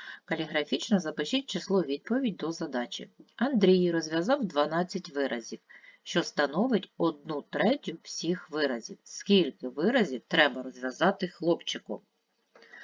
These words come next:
Він розв'язав дванадцять виразів, це одна третя. Щоб знайти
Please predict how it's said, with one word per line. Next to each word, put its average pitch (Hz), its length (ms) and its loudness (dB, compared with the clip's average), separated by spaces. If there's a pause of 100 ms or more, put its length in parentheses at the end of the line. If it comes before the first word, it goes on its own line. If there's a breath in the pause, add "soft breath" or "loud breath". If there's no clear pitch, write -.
(920 loud breath)
Він 170 200 4
розв'язав 147 460 0
дванадцять 147 680 0
виразів, 294 480 2 (100)
це 214 480 4 (200)
одна 147 680 -6 (100)
третя. 135 500 0 (180)
Щоб 160 320 0
знайти 143 560 -6